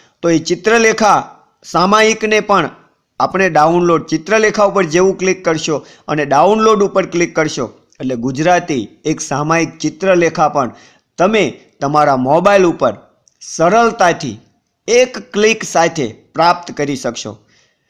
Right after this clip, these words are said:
સરળતાથી, ઝડપથી આ મેગેઝિનને આપણે ડાઉનલોડ કરી અને આપણી લાઇબ્રેરીની અંદર, એટલે કે આપણી મોબાઈલની લાઇબ્રેરી, જે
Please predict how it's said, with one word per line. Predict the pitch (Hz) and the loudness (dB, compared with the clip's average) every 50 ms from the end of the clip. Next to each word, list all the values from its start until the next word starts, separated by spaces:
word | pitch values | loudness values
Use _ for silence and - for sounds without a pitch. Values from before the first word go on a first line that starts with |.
| _ _ _ | _ _ _
સરળતાથી, | - - 202 240 269 277 262 269 - 240 - 180 196 151 113 - - _ _ _ _ 139 | -4 -2 0 2 4 2 2 4 2 0 2 2 -2 -2 -2 -4 -10 _ _ _ _ -6
ઝડપથી | 127 175 214 220 247 226 - - 240 214 170 - - - _ - | -2 0 2 2 2 0 0 -4 -2 -2 -2 -2 -4 -12 _ 0
આ | 160 170 175 175 180 175 165 - - - _ _ _ _ _ _ _ - | 2 2 4 4 4 2 0 -2 -8 -14 _ _ _ _ _ _ _ -10
મેગેઝિનને | 139 143 170 196 190 220 226 214 214 226 220 214 220 | -4 0 0 0 2 2 0 0 0 -4 -2 0 2
આપણે | 208 190 190 - 202 196 180 | 2 2 2 0 -2 -2 0
ડાઉનલોડ | 180 175 175 185 190 196 196 196 196 165 | 2 2 4 4 2 2 2 0 0 0
કરી | - 190 190 190 185 | 0 -2 0 2 2
અને | 175 170 170 | 2 2 2
આપણી | 165 160 160 190 190 190 175 | 2 0 0 0 -2 0 2
લાઇબ્રેરીની | 165 151 151 165 170 165 202 226 226 208 214 208 202 190 175 | 2 2 2 2 2 2 2 2 2 2 0 -2 0 0 0
અંદર, | 170 170 165 160 135 117 | 0 0 0 0 0 0
એટલે | - - _ _ _ _ - 147 160 | -4 -14 _ _ _ _ -4 -4 -2
કે | - 170 | 0 2
આપણી | 156 156 156 185 185 | 0 0 2 0 -2
મોબાઈલની | 175 156 147 156 175 196 202 214 220 220 220 214 | 0 2 0 2 2 4 2 4 2 2 0 2
લાઇબ્રેરી, | 190 170 156 156 151 135 131 139 120 113 104 - - _ _ _ _ _ _ _ _ _ _ _ _ _ _ - | 2 4 4 2 2 0 -2 -2 -2 -2 -6 -10 -14 _ _ _ _ _ _ _ _ _ _ _ _ _ _ -10
જે | 110 139 156 | -4 0 0